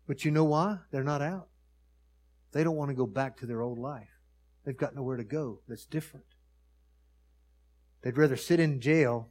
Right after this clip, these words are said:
read this word, pray, and wait for the right time in life for God to have everything prepared for them. If you want to pray for people in jail, you pray that God is preparing everything for their life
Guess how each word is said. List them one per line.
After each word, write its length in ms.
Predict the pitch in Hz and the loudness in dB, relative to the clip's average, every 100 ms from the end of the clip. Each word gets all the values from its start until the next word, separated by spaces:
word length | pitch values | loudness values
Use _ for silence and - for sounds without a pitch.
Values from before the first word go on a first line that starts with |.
| _ _ | _ _
read 240 | 127 139 151 | -2 0 2
this 160 | 143 | 0
word, 420 | 113 139 139 110 107 - _ _ _ _ | 0 0 2 -2 -6 -18 _ _ _ _
pray, 480 | - 147 117 107 - _ _ _ _ _ | -2 0 0 -4 -12 _ _ _ _ _
and 160 | - 107 | -10 -2
wait 240 | 120 147 | 0 0
for 120 | - 123 | -2 -6
the 100 | 113 | -2
right 320 | 120 131 131 _ - | 0 0 -4 _ -14
time 360 | - 127 120 | -6 -4 -4
in 100 | 113 | -6
life 540 | 110 110 107 101 - - _ _ _ _ _ | -6 -4 -6 -10 -18 -20 _ _ _ _ _
for 80 | - | -12
God 320 | 98 110 110 | -4 -2 -2
to 40 | 101 | -4
have 200 | 95 101 | -6 -6
everything 420 | 107 110 - 107 | -8 -8 -10 -10
prepared 400 | 110 110 107 101 - | -10 -12 -12 -14 -14
for 60 | |
them. 180 | 98 95 - - _ | -14 -14 -16 -20 _
If 160 | 110 - | -8 -2
you 80 | 160 | 2
want 160 | 160 | 4
to 180 | 123 - | 2 -2
pray 240 | 143 139 | 0 2
for 160 | 147 139 | 2 -2
people 380 | - 143 139 120 | -2 -4 -2 -4
in 120 | 110 | -4
jail, 440 | 110 117 127 131 - - _ | -4 -6 -6 -10 -16 -20 _
you 100 | 113 | -10
pray 340 | 110 - 139 143 | -8 -2 2 2
that 200 | 127 110 | 0 -2
God 260 | 117 120 | 0 0
is 80 | 113 | -2
preparing 560 | - - - 120 113 117 - | -8 -12 -6 -4 -4 -8 -8
everything 680 | 127 151 151 151 147 143 - _ _ | -4 -4 -2 -4 -6 -8 -14 _ _
for 80 | 123 | -4
their 180 | 120 117 | -2 0
life 280 | 110 110 | 0 -2